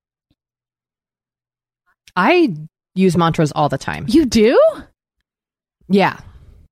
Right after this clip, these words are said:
Speaker 1: I mean, not, like, every second of the day, but, um,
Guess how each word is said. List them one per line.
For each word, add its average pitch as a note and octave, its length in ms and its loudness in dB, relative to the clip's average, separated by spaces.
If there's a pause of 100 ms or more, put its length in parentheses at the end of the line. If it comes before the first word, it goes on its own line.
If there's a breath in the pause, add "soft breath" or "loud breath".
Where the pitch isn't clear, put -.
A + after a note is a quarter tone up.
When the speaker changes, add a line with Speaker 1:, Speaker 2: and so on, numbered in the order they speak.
(200)
Speaker 1:
I B3 40 0
mean, C#4+ 140 2
not, C#4 180 -2
like, A3+ 200 -2
every F#3+ 280 2
second F3+ 460 -2
of D3+ 240 -2
the - 100 0
day, D3+ 460 0 (440 soft breath)
but, D#3 400 0
um, D3 380 0